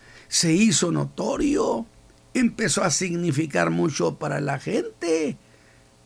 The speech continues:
Claro, ahora sí pensaban en él. Es más, creo muy propio pensar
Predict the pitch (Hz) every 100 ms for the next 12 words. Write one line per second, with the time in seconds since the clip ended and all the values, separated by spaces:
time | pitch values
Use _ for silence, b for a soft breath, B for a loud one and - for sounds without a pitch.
0 | - _ - - 135 139 349 381 320 311
1 | 269 - - - - 143 170 247 277 -
2 | 359 - 233 254 214 202 - 180 160 185
3 | 339 339 277 190 139 b b b b b
4 | - - - - 302 - - - 262 269
5 | 262 214 220 214 202 220 214 - - -
6 | - 151 196 185